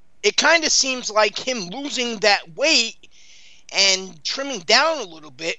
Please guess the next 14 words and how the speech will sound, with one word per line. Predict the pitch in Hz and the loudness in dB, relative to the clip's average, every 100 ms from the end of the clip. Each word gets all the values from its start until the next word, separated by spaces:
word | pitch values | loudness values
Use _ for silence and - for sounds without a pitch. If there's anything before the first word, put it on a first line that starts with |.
| - | -10
was | 190 214 | -12 -10
a | 247 | -4
mistake. | 254 - - 339 247 160 | 0 0 4 4 4 0
We've | 190 247 | -10 -6
seen | - 320 320 | -4 -4 0
that | 269 233 | 0 0
with | 220 226 | -2 -2
other | 220 226 | -2 -4
fighters. | - 254 269 220 139 - - - - - | -8 -2 -2 -2 -8 -10 -12 -14 -20 -10
Um, | 156 160 160 165 180 | -6 -4 -2 -4 -6
you | |
know, | 175 185 | -4 2
Andy | 226 247 | 2 4
Ruiz | 269 240 214 269 269 226 208 196 - | 0 -6 -6 -2 0 0 -2 -4 -6